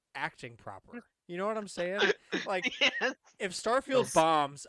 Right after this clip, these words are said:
Speaker 1: I'm gonna shit my pants laughing about it. But I really want it to do well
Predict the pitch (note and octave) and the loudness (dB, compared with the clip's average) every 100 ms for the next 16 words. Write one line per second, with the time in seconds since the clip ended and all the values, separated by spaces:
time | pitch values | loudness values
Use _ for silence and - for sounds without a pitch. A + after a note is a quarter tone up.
0 | - F3 A3 F3+ E3+ D3 A#2+ - - D#3 | -6 -2 -2 -2 -2 -2 -6 -10 -4 -4
1 | A#2+ A2 C#3 B2 - C3+ C#3 B2 A2 G#2 | -4 -10 -8 -8 -6 -4 -4 -4 -14 -14
2 | G2+ G#2+ - _ _ _ _ - D3 C3+ | -12 -14 -16 _ _ _ _ -6 0 0
3 | B2+ - _ _ _ _ _ _ _ _ | 0 -8 _ _ _ _ _ _ _ _
4 | _ E3 F3+ B3+ D#4+ G3 D#3 F3 F#3+ E3 | _ 0 0 -2 -8 -8 -6 -6 -6 -8
5 | C#3+ C#3+ B2+ E3+ F3+ C#3+ A#2+ C#3 B2+ G#2+ | -10 -16 -10 -8 -8 -8 -6 -4 -4 -8